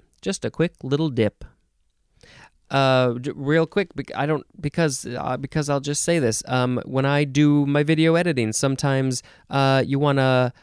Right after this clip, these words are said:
like a, a dip to black. You want the footage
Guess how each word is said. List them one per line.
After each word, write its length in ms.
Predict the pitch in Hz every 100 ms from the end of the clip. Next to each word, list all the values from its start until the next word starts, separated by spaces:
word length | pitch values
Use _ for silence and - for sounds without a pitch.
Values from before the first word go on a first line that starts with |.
| _ -
like 220 | 135 -
a, 260 | 123 113 -
a 100 | 123
dip 360 | 127 190 -
to 120 | -
black. 600 | 170 139 131 92 - - - _
You 140 | - 127
want 220 | 147 143 - _ - 151 - -
the 80 |
footage 560 | 127 - 185 190 180 -